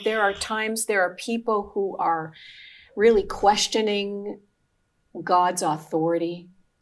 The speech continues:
the authority of God's word. And I think it's really important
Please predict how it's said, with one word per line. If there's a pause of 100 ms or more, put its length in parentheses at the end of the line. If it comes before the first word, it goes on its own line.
(140)
the
authority
of
God's
word. (560)
And
I
think
it's
really
important